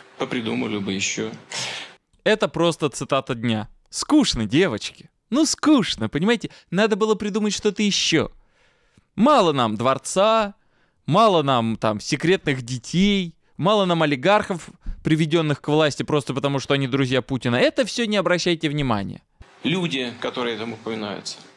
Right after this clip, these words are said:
Speaker 1: Я кого-то знаю, э, кто-то является моим приятелем, бывшим коллегой, какие-то дальние родственники, какие-то знакомые. Есть люди, которых я вообще не знаю,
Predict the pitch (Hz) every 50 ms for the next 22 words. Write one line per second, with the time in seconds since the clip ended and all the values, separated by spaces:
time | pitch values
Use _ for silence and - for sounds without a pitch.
0 | _ _ _ _ _ _ - - 123 143 160 170 170 180 175 175 165 123 117 107
1 | 107 110 117 120 113 107 107 110 107 - - _ _ _ _ _ _ _ - _
2 | _ _ - - - - 117 113 113 - - - - - 151 143 143 147 131 131
3 | 123 123 123 123 120 - 117 113 120 117 117 113 - - - _ - - 123 110
4 | 117 - - 160 143 107 104 110 120 120 - 120 104 101 98 92 - - 110 107
5 | 101 - - - 139 - - 143 143 - 139 120 104 107 110 117 117 117 107 101
6 | 107 - - _ _ _ _ _ _ _ _ _ _ _ _ _ _ _ - -
7 | 120 - 160 156 156 156 139 131 139 147 151 147 147 131 120 120 127 123 - -
8 | 117 113 107 101 101 - 117 107 - 147 147 156 135 127 135 135 127 - - 113
9 | 117 127 127 117 107 107 107 - - _ _ - - - - - - 127 143 151
10 | - 170 170 156 160 165 156 175 160 151 - 160 156 165 165 - - 165 135 123
11 | 104 110 107 98 98 92 82